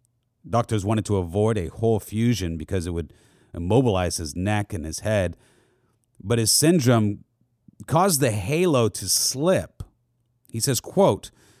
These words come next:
"My head was still slipping off my neck." Imagine your, your head falling off your neck. That is what was happening to me.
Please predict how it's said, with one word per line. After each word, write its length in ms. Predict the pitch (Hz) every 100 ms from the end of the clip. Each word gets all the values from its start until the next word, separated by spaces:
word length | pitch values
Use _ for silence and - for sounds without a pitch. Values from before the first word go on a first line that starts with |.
| _ _ _ _ _ -
"My 100 | 131
head 320 | 107 196 214
was 160 | 139 -
still 480 | - - 180 185
slipping 500 | 180 - 156 180 180 156
off 320 | 165 165 -
my 180 | 131 110
neck." 640 | 107 156 175 87 - - _ _ _ _ _ _ _ _ _
Imagine 720 | 95 107 156 214 170 82 -
your, 220 | - 101 110
your 220 | 110 117
head 500 | 107 113 202 180 127
falling 520 | - - 175 190 185 170
off 280 | 160 -
your 100 | 143
neck. 460 | 135 175 110 - - _ _ _ _ _ _ _ _ _
That 200 | - 127
is 120 | 190
what 120 | 139 160
was 100 | 139
happening 460 | 123 196 123 82
to 120 | -
me. 360 | - 90 - 110